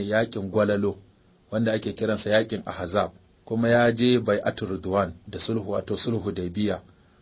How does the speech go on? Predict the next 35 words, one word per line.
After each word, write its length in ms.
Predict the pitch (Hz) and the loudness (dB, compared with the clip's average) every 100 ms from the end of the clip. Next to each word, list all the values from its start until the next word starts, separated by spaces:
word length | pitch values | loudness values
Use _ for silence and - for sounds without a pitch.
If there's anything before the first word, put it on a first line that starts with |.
| _ - | _ -6
wanda 220 | 110 113 | -2 0
manzon 280 | 104 95 113 | 0 2 2
Allah 240 | 110 117 107 | 2 0 0
sallallahu 520 | 113 113 104 110 107 | 0 -2 2 2 2
alaihi 220 | 104 104 | -2 -2
wasallama 380 | 101 110 110 107 | -4 -2 0 2
ya 80 | 110 | 0
ce 140 | - - | -2 -6
a 80 | |
cikin 260 | - - 120 | -4 -2 -2
hadisi 500 | 113 98 127 143 123 101 | -2 0 0 0 -2 -4
ingantacce, 760 | 101 98 90 113 117 123 113 - _ _ _ - | -4 -4 -4 -6 -2 -2 -2 -8 _ _ _ -2
duk 240 | 139 170 165 | 4 6 8
wanda 280 | 170 165 131 | 8 8 6
ya 120 | 123 | 6
halarci 480 | - 110 98 - 113 | 4 2 0 -2 -2
sulhu 280 | 120 113 98 | -2 -2 -4
Hudaybiya 600 | 92 92 90 123 127 104 - _ _ _ - | -4 -4 -2 0 2 0 -8 _ _ _ -6
ba 200 | 98 98 | 0 2
zai 120 | 113 | 2
shiga 240 | 113 95 98 | 0 -2 -2
wuta 240 | 95 101 | -2 -4
ba 100 | 95 | -4
in 160 | 101 104 | -4 -6
Allah 260 | 107 98 90 | -6 -4 -2
ya 100 | 87 82 | -2 -4
yarda. 200 | 85 - - _ _ _ | -8 -18 -20 _ _ _
Sannan 280 | - 98 107 | -8 -2 2
ya 120 | 123 | 2
halarci 380 | 123 110 98 - | 2 0 -4 0
yaƙuƙuwa 520 | 113 117 120 120 120 101 | 2 2 -2 0 0 0
guda 280 | 98 104 | 0 0
goma 380 | 95 110 135 123 | 0 4 6 6
sha 240 | - 117 104 | 2 2 2
biyu 300 | 101 101 | 0 -4